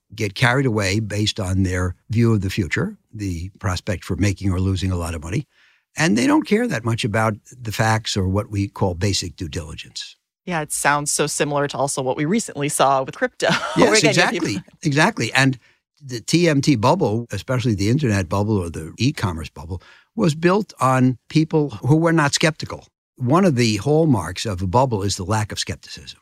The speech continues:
Speaker 1: So in the T M T bubble, there were all these companies that didn't have any profits, didn't have any revenues, didn't have any facilities. They were just an idea.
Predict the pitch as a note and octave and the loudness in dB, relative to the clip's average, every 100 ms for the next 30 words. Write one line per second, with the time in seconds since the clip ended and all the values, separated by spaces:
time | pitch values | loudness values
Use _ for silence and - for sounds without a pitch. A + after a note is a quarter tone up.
0 | _ - C3+ A#2+ A#2+ - B2+ A#2 A2+ - | _ -2 2 4 2 0 0 2 2 2
1 | C3 A#2 G3 A3 A#2 G#2 A#2 A2 A2 A2+ | 2 2 2 2 2 0 0 0 2 2
2 | C#3 G3+ G#3+ F3+ D3 - E3+ F#3+ G#2+ G2 | 2 4 2 2 0 0 0 0 -2 -2
3 | - A#2 G#2+ G2 - G#2+ G2 F#2 F2 F2 | -6 -2 -2 -2 -4 -2 0 0 -2 -4
4 | - F#2 G2 E2+ - - - F#2+ E2 F#2+ | -2 -4 -4 -10 -14 -10 -4 -2 0 0
5 | G2 G#2 G2 D#3+ A#3 A2 - - - B2 | 2 2 2 0 -2 -8 -12 -20 -4 0
6 | A#2+ B2+ B2+ A#2 B2+ B2+ C#3+ C3 F3 G#3+ | 2 4 4 2 0 0 0 0 2 0
7 | F#3 D2 A2+ G2+ G2+ A#2 A#2+ A2 A#2+ A#2 | -2 -6 -4 -4 -2 -2 -2 0 0 2
8 | G#3 | 0